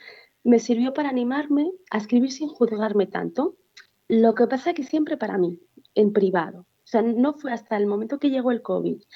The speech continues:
en el que dije, "Jolín, quiero aportar algo, o sea, yo necesito contribuir, estoy aquí en el salón de mi casa y, y, y no logro poner mi granito de arena".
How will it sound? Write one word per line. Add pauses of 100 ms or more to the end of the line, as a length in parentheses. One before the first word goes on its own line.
(440)
en
el
que
dije, (220)
"Jolín,
quiero
aportar
algo,
o
sea,
yo
necesito
contribuir,
estoy
aquí
en
el
salón
de
mi
casa
y,
y,
y
no
logro
poner
mi
granito
de
arena".